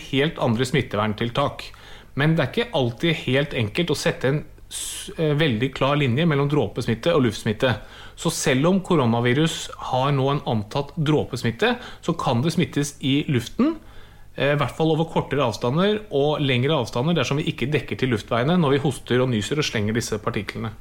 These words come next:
ut. Men det er først når vi får symptomer,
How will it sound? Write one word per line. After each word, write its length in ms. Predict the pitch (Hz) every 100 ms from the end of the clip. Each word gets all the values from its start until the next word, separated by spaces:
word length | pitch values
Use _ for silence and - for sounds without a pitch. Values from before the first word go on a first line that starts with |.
| -
ut. 320 | 95 - - - - - - - - - - - - - - - - - - - - - - -
Men 360 | 135 117 104 - - - - - -
det 100 | 165
er 120 | 175
først 240 | - 165 -
når 140 | 180
vi 80 | 190
får 120 | 185
symptomer, 840 | - 208 202 - 180 160 202 254